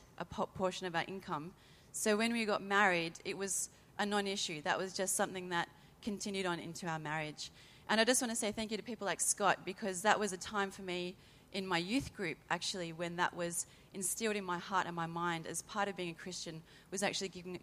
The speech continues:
giving a portion of our income away. And Scott was one of our youth group leaders. And the new youth group, um, minister that we have, Nathan Campbell, I can assure you that he will be teaching your children to actually give away a portion of their income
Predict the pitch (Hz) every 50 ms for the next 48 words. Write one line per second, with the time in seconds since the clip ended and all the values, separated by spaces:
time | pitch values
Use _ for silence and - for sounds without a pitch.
0 | 156 - - 190 175 185 170 165 165 - - 180 175 175 - 185 180 160 160 -
1 | - - - - - - - 175 165 180 - - 175 170 - - 175 165 160 165
2 | 165 156 147 165 - - - 185 - 170 170 180 175 170 165 160 160 160 160 175
3 | - - 180 151 - 165 165 170 160 156 151 151 - - - - - - - -
4 | - - - - - 196 196 196 208 220 262 285 277 226 226 - - 202 180 -
5 | - - - - - 185 180 175 170 143 - - - - - - - - - -
6 | 190 196 202 202 202 - 208 185 - 143 170 185 196 196 180 180 175 185 190 190
7 | - 202 180 175 - 208 190 190 180 165 165 160 - 175 180 - 202 196 190 185
8 | - - 220 208 202 190 185 180 180 160 156 175 - - - - - - - -
9 | 208 208 202 196 185 160 180 - - 208 180 165 - - 180 170 170 165 165 -
10 | - 180 175 175 175 - 180 160 156 151 151 - - - 170 170 - - 180 165
11 | 165 - - 190 202 190 185 180 175 - - - - - - - - 180 180 175
12 | 175 160 170 - - 185 180 - - 190 175 170 156 170 170 175 - - 175 175
13 | 175 - 185 165 156 151 156